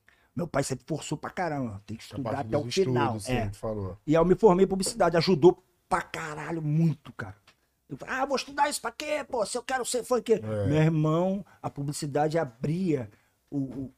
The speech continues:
Speaker 1: o, o leque pra me ver coisas que eu talvez, se eu não tivesse o conhecimento da publicidade, da faculdade, eu não teria. Isso me ajudou a ganhar grana pra caralho, pô. E aí eu fazia meus bailes, aplicava o que eu aprendia
Speaker 2: Sim.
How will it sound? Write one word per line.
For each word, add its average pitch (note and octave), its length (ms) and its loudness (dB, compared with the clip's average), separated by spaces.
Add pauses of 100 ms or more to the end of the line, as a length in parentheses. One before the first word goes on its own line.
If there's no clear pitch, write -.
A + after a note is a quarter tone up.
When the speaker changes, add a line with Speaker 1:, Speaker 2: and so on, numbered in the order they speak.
(120)
Speaker 1:
o, B2 380 -4
o D3 100 2
leque C3+ 560 0 (380)
pra C3+ 100 0
me D#3 140 2
ver D#3+ 140 2
coisas E3+ 360 2
que - 120 -4
eu F#3 40 6
talvez, F3+ 400 2
se - 80 -2
eu F3 60 2
não F#3 80 0
tivesse E3 320 -2
o D#3 40 -12
conhecimento D#3+ 640 -2
da D3+ 80 0
publicidade, C#3+ 760 -4
da B2 140 -6
faculdade, C#3+ 600 -4 (240)
eu D3 120 2
não E3 120 0
teria. F#3 320 4
Isso D3+ 160 0
me G#3 60 0
ajudou A#3 260 2
a A#3+ 60 4
ganhar D4 180 0
grana D#4+ 320 2
pra D3+ 160 -10
caralho, F3 360 -4
pô. - 120 -20 (540)
E F#3 60 4
aí F#3+ 40 8
eu G3 80 8
fazia F3 300 4
meus G3 180 4
bailes, G#3 360 4
aplicava F3 600 2
o D#3+ 60 -2
que - 80 0
eu E3 60 4
aprendia D#3+ 680 -2
Speaker 2:
Sim. G2+ 420 -4